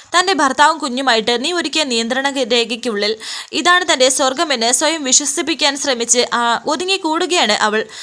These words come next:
"ഇപ്പോ തൃപ്തിയായില്ലേ നിനക്ക്?" ഭാമേ, ശാരദാമ്മ ഒരു പത്തൊമ്പത് വർഷം തള്ള പക്ഷിയെ പോലെ ചേർത്ത് പിടിച്ചിരുന്ന ഒരു കുടുംബത്തെയാണ് നീ നിന്റെ സുഗ്നിവാഗ്നികളും കടംപിടുത്തങ്ങളും കൊണ്ട് തകർത്തെറിഞ്ഞു കളഞ്ഞത്.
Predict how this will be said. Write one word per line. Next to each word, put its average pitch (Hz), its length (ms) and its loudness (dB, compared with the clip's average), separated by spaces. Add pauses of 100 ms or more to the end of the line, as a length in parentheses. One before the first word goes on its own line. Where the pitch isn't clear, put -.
(120)
"ഇപ്പോ 339 240 2
തൃപ്തിയായില്ലേ 349 580 4
നിനക്ക്?" 247 280 0 (640)
ഭാമേ, 254 400 6
ശാരദാമ്മ 262 600 4
ഒരു 370 260 2
പത്തൊമ്പത് 320 480 2
വർഷം 240 340 2
തള്ള 240 300 0
പക്ഷിയെ 254 360 2
പോലെ 254 320 0
ചേർത്ത് 311 440 -2
പിടിച്ചിരുന്ന 254 480 0
ഒരു 302 180 0
കുടുംബത്തെയാണ് 302 680 0 (360)
നീ 370 220 2
നിന്റെ 311 260 2
സുഗ്നിവാഗ്നികളും 254 1000 0 (300)
കടംപിടുത്തങ്ങളും 269 760 0
കൊണ്ട് 240 340 0
തകർത്തെറിഞ്ഞു 294 560 2
കളഞ്ഞത്. 226 380 2